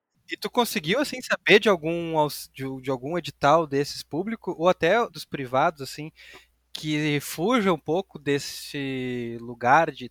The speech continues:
tanta escassez, que seja, de certa forma, de verba, assim, ou tá tudo muito nesse lugar que tu disse mesmo, que é de,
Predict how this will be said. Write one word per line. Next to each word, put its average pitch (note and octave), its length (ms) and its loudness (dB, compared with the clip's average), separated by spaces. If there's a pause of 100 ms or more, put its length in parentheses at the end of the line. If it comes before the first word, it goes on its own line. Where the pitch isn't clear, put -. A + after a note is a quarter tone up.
tanta F#3+ 460 0
escassez, - 960 -2 (440)
que C3+ 140 -6
seja, C#3+ 720 0 (100)
de - 80 -18
certa C3 240 -6
forma, C3 500 -4 (380)
de A#2 140 -20
verba, C3+ 460 0
assim, F3+ 260 -10
ou G3+ 160 -4
tá F3+ 120 -2
tudo F3 300 -8
muito F3+ 540 -6 (320)
nesse D#3+ 280 -4
lugar D3+ 340 0
que - 80 -12
tu D3+ 120 -10
disse C#3+ 380 -10
mesmo, C3+ 260 -8
que - 220 -10
é C3 180 0
de, C3+ 480 -8